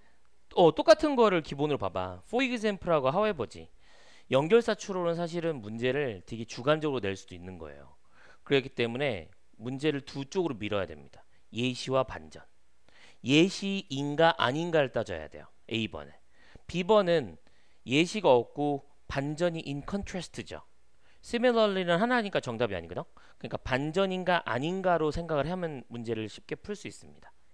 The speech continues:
이해가요? A번의 예시라는 건 뭐지, 결국은? 예시?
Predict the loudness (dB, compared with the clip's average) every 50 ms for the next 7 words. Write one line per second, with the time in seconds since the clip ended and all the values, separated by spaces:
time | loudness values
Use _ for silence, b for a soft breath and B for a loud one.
0 | -4 0 4 6 8 6 6 4 0 b b b b b b b b 0 4 4
1 | 4 4 4 2 2 2 2 2 0 4 6 6 6 6 4 0 0 2 2 2
2 | 2 2 0 -2 0 0 -2 -4 -4 -8 -8 -8 -8 -10 -8 -8 -8 -10 -10 -12
3 | -20 -20 -20 -20 -20 -20 -20 -20 -20 -10 -6 -6 -6 -4 -6 -6 -8 -10